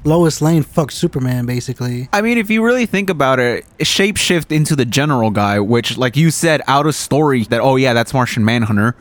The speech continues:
Speaker 2: So if you think about it, and also if you really wanna get really meta with it, he could just shapeshift into any high authority figure or read their mind and instantly know everything that's going on.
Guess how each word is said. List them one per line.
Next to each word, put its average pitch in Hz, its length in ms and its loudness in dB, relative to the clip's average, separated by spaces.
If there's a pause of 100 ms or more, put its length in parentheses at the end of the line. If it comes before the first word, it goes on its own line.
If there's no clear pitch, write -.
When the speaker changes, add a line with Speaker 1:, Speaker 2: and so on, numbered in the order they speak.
(380)
Speaker 2:
So 135 500 2
if 139 220 -2
you 143 160 0 (240)
think 196 360 0
about 143 360 2
it, 131 200 2
and 131 80 2
also 151 500 2
if - 180 -6
you 135 160 2
really 139 260 2
wanna 135 240 0
get 113 160 0
really 123 300 2
meta 120 320 4
with 104 260 0
it, 101 220 0 (180)
he 147 140 0
could 151 140 0
just 160 140 0
shapeshift 147 520 0
into 127 360 0
any 139 220 2
high 131 600 2 (300)
authority 127 600 2
figure 117 500 0
or 170 320 2
read 147 340 2
their 135 160 2
mind 127 460 2
and 113 160 0
instantly 131 600 0
know 120 200 2
everything 113 480 0
that's 104 160 -2
going 110 300 0
on. 101 320 0